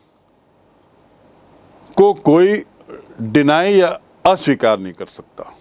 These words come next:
डॉक्टर जेनिंग्स, उन्होंने कहा है कि भारतीय संघ में संघात्मक व्यवस्था है, लेकिन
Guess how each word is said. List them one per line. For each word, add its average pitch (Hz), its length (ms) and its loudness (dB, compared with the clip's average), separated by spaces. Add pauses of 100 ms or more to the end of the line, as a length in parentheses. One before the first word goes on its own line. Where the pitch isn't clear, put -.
(600)
डॉक्टर 123 320 0
जेनिंग्स, 180 680 -2 (840)
उन्होंने 247 280 -2
कहा 185 280 -2
है 226 60 -6
कि 196 140 -8
भारतीय 156 500 -6
संघ 190 300 -10
में 202 320 -6 (280)
संघात्मक 202 760 -2
व्यवस्था 139 460 -6 (100)
है, - 80 -20 (2000)
लेकिन 214 460 0